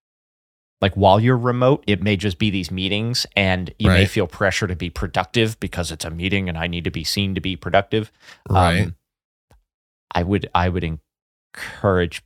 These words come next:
Speaker 1: people to fight that a little bit and,
Speaker 2: Well, it's
Speaker 1: and
Speaker 2: up to
Speaker 1: just
Speaker 2: the leader,
Speaker 1: start
Speaker 2: too.
Speaker 1: Yeah, just st-,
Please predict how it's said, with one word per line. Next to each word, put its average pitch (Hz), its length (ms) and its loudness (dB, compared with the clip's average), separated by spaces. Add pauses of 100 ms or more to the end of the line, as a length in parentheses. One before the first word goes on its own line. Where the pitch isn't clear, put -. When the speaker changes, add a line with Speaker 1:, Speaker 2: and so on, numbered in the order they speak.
(100)
Speaker 1:
people 82 300 -4
to 82 80 -8
fight 87 320 0
that 101 180 4
a 104 40 -2
little 110 200 0
bit 113 280 2 (120)
and, 98 100 4
Speaker 2:
Well, 160 140 8
it's 139 120 6
Speaker 1:
and 151 80 4
Speaker 2:
up - 20 -2
to 107 120 2
Speaker 1:
just 127 80 0
Speaker 2:
the 123 60 0
leader, 151 240 2
Speaker 1:
start 98 180 6
Speaker 2:
too. - 240 -4 (1200)
Speaker 1:
Yeah, 135 240 0 (100)
just - 220 -4 (140)
st-, - 360 -8